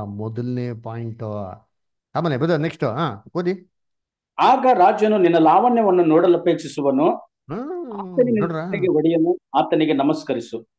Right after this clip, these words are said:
Speaker 1: ಆಗಲೇ ನೀವೀಗ ಮಾಡ್ದವಾಗಲೇನೆ ರಾಜನು ನಿಮ್ಮ ಲಾವಣ್ಯವನ್ನು ನೋಡೋದಕ್ಕೆ ಏನ್ ಮಾಡ್ತಂತೆ? ಅಪೇಕ್ಷಿಸುವನು. ಅಲ್ವರ? ಲಾವಣ್ಯ, ಹಾ,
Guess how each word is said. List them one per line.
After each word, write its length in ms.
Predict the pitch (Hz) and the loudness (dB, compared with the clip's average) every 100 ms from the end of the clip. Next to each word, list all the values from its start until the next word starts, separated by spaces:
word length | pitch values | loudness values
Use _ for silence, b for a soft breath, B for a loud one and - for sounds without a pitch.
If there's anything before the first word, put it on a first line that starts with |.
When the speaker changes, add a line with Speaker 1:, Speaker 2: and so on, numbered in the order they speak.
| _ | _
Speaker 1:
ಆಗಲೇ 960 | 107 117 151 202 226 247 247 208 - _ - | -6 -4 -2 -2 0 0 0 -2 -6 _ -6
ನೀವೀಗ 440 | 165 180 165 139 | -4 -2 -4 -6
ಮಾಡ್ದವಾಗಲೇನೆ 1200 | 139 170 233 254 240 214 202 151 143 185 220 233 233 208 - _ | -6 -4 -2 -2 -2 -2 -4 -6 -8 -8 -8 -6 -8 -12 -16 _
ರಾಜನು 600 | 117 151 185 170 180 175 | -8 -4 -4 -2 -2 -2
ನಿಮ್ಮ 300 | 170 160 156 | -4 -6 -6
ಲಾವಣ್ಯವನ್ನು 540 | 147 156 170 165 156 160 | -6 -6 -6 -6 -6 -6
ನೋಡೋದಕ್ಕೆ 320 | 170 156 180 | -6 -6 -8
ಏನ್ 80 | 180 | -6
ಮಾಡ್ತಂತೆ? 580 | 156 139 123 107 - _ _ - | -8 -6 -6 -6 -10 _ _ -12
ಅಪೇಕ್ಷಿಸುವನು. 1300 | 107 - 160 165 160 156 - 147 151 151 151 151 143 143 143 - | -12 -6 -4 -4 -6 -12 -8 -4 -4 -4 -4 -6 -8 -12 -16 -8
ಅಲ್ವರ? 200 | 175 165 170 143 | -4 -4 -4 -6
ಲಾವಣ್ಯ, 360 | 131 165 160 | -6 -6 -8
ಹಾ, 600 | 151 139 - 170 190 175 | -10 -14 -10 -8 -6 -10